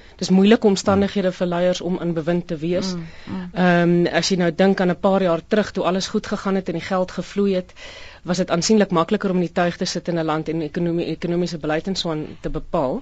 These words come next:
Speaker 2: En die Britte het daai punt gemaak en gesê op Sky nou dag, jy weet, vir Sarkozy is dit 'n heel ander storie. Hy gaan oor wat, vier maande gaan hy, eh, gaan daar 'n verkiesing wees, waar in Engeland het Cameron darm 'n bietjie tyd.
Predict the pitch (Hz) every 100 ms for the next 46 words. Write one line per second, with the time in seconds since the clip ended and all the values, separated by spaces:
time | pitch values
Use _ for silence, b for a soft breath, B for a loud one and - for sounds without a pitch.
0 | - 247 247 196 214 240 359 254 233 240
1 | 262 240 - 220 208 277 269 214 - 214
2 | - 240 214 - - 220 220 214 196 196
3 | 196 196 202 196 196 - 202 220 208 233
4 | - 294 247 220 208 202 208 - 208 196
5 | - 269 320 220 170 - 202 202 202 175
6 | 175 - 302 381 359 240 214 190 165 156
7 | B B B B 220 214 196 190 202 202
8 | 196 190 185 185 - 156 - - - -
9 | - 226 208 196 - 208 294 285 247 202
10 | 185 196 202 208 240 254 240 214 208 -
11 | 220 208 208 202 190 190 185 170 185 196
12 | 214 135